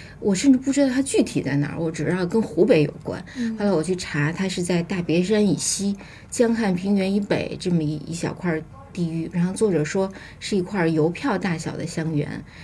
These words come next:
Speaker 1: 他这么一描述之后呢，我好像这个中国地图上本来很漆黑的一块地域，突然就像亮了一盏灯一样啊。然后我在网上找了一些地图和视频，了解了之后，我发现做这本书的时候，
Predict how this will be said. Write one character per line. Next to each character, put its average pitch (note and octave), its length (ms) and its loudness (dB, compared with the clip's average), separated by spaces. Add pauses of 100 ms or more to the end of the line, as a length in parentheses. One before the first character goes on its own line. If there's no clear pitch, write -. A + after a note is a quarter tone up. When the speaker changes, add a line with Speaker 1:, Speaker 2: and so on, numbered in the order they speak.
(240)
Speaker 1:
他 A#3 140 -2
这 A#3+ 100 2
么 A3+ 120 8
一 A3+ 100 2
描 E3 240 4
述 A3 220 2
之 A3+ 160 0
后 G#3+ 260 0
呢， D#3 160 2
我 F3 100 0
好 F3 140 -2
像 F3 180 2
这 F3+ 140 -2
个 F3+ 80 2
中 G#3+ 160 2
国 G#3 100 4
地 G#3+ 160 -2
图 D#3+ 160 0
上 F3 240 4
本 C#3+ 140 -2
来 C3 160 0
很 E3+ 240 0
漆 - 340 -4
黑 D4+ 240 4
的 A#3+ 80 12
一 E3 140 6
块 D#3 280 -2
地 E3+ 260 0
域， D#3+ 180 -4 (400)
突 - 160 4
然 G#3 180 6
就 A3 80 2
像 G#3 220 0
亮 G3+ 180 2
了 F#3 60 0
一 F#3 80 -2
盏 C#3+ 240 0
灯 A3+ 320 2
一 D3 80 0
样 - 220 -4
啊。 D3 120 -4 (360)
然 F3 120 0
后 G#3 80 2
我 F3 100 6
在 A#3+ 120 4
网 E3 180 2
上 E3+ 80 2
找 D#3+ 220 -2
了 C#3+ 100 0
一 E3+ 40 0
些 G3 160 -2
地 G3 180 -2
图 E3 260 -6
和 F3+ 120 0
视 F3 180 -4
频， E3 240 -2
了 D3+ 160 -2
解 F3 140 2
了 D3 100 -2
之 F3+ 140 -6
后， F3+ 260 -2 (400)
我 E3 140 -2
发 F#3+ 100 -2
现 G3 300 0
做 G3 200 2
这 F#3 120 0
本 D#3+ 160 -2
书 F#3+ 280 -2
的 F3+ 80 4
时 E3+ 160 -2
候， D3+ 280 -4